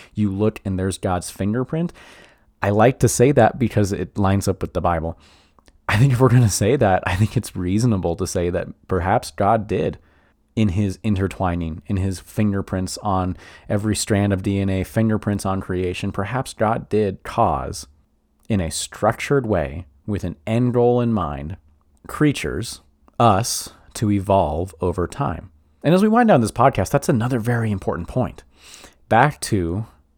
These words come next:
the quote from Stephen Jay Gould and the quote from Morris of, "What happens if you rewound the clock all the way back and started it over?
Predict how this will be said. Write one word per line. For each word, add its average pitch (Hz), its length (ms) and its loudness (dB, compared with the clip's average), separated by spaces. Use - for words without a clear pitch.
the 92 540 -4
quote 117 300 2
from 107 160 0
Stephen 113 340 2
Jay 107 220 4
Gould 95 500 -4
and 98 160 -4
the 92 60 -6
quote 95 240 -2
from 95 160 -2
Morris 104 420 2
of, 87 180 -6
"What 147 100 -2
happens 202 340 0
if 165 140 -2
you 123 100 0
rewound 123 380 2
the 127 60 -2
clock 104 320 4
all 101 140 4
the 123 60 2
way 143 140 4
back 92 380 0
and - 120 -10
started 92 380 -2
it 98 60 -2
over? 117 240 0